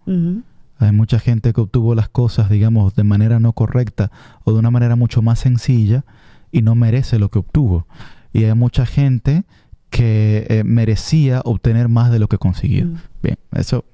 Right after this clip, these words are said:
Speaker 2: pero eso ya es un tema ético y
Speaker 1: Ujú.
Speaker 2: tal, <laughs> moral, que, que nadie está en eso, ¿verdad? Todo el mundo está en que, "Ok, Yuri, eso suena muy bonito, pero, eh, dime, ¿qué es lo que hay aquí?"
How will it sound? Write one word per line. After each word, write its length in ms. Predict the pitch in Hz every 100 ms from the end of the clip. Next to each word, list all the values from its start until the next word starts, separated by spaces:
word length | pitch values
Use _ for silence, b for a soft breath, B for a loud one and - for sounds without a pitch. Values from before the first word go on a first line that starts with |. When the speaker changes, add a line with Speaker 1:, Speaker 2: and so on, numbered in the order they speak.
| _ -
Speaker 2:
pero 300 | - 107 107
eso 180 | 113 -
ya 240 | 123 120 117
es 60 |
un 100 | 117
tema 580 | 113 117 107 98 92 87
ético 640 | - 127 131 104 104 - 98
y 20 |
Speaker 1:
Ujú. 80 | 185
Speaker 2:
tal, 300 | 131 131 117
<laughs> 0 |
moral, 580 | 107 110 - 165 117 113
que, 220 | 113 104 B B -
que 120 | 117
nadie 180 | 113 139
está 140 | 123
en 80 | 104
eso, 300 | 90 - -
¿verdad? 320 | 113 107 101
Todo 100 | 113
el 80 | 113
mundo 180 | 127 131
está 200 | 117 123
en 60 |
que, 120 | 113 117
"Ok, 220 | 117 123 104
Yuri, 220 | 101 101 98
eso 140 | 120
suena 240 | - 113
muy 120 | 110 110
bonito, 360 | 107 95 95
pero, 380 | 98 95 95 90
eh, 160 | 95 104
dime, 380 | 110 110 98 90
¿qué 140 | -
es 40 |
lo 80 | 113
que 100 | 113
hay 60 | 110
aquí?" 260 | 90 92